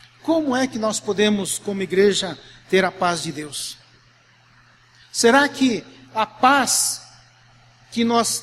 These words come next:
tanto queremos é a mesma que Jesus disse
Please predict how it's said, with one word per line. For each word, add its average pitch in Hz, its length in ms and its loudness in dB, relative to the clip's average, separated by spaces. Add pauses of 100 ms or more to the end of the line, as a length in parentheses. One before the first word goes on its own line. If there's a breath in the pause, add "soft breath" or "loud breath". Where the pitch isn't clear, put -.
tanto 359 380 0
queremos 196 840 2 (1800)
é 247 100 0
a 220 100 0
mesma 208 540 2
que 185 160 -6
Jesus 180 420 -2
disse 180 500 -6